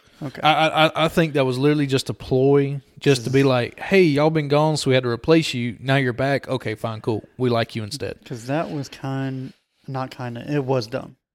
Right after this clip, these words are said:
Speaker 2: It was dumb, and
Speaker 1: I
Speaker 2: it was, it was
Speaker 1: was
Speaker 2: cringy. Like, it
Speaker 1: And it was, when I was reading it, it was late at night, and I was ready to go to bed.
Speaker 2: Same.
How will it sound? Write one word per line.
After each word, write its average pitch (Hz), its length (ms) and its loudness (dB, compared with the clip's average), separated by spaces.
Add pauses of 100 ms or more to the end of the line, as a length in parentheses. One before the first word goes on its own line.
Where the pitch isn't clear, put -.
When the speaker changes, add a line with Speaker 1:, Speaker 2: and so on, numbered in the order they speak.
(160)
Speaker 2:
It 170 60 8
was 170 140 10
dumb, 135 320 6
and 160 140 4
Speaker 1:
I 170 60 10
Speaker 2:
it - 20 12
was, 143 220 8
it 156 40 10
was 135 160 6
Speaker 1:
was - 100 -8
Speaker 2:
cringy. 139 440 2 (100)
Like, 135 220 0
it 147 420 0
Speaker 1:
And 151 180 2
it 156 60 10
was, 131 400 4
when 143 300 2
I 135 160 8
was 120 120 4
reading 170 340 6
it, 180 200 4
it 135 80 4
was 117 260 0
late 127 260 2
at 123 100 0
night, 151 360 4
and 131 140 -4
I 123 100 -2
was 110 120 -6
ready 117 160 -2
to 113 80 -4
go 120 100 0
to 113 80 -2
bed. 135 400 2
Speaker 2:
Same. 233 160 4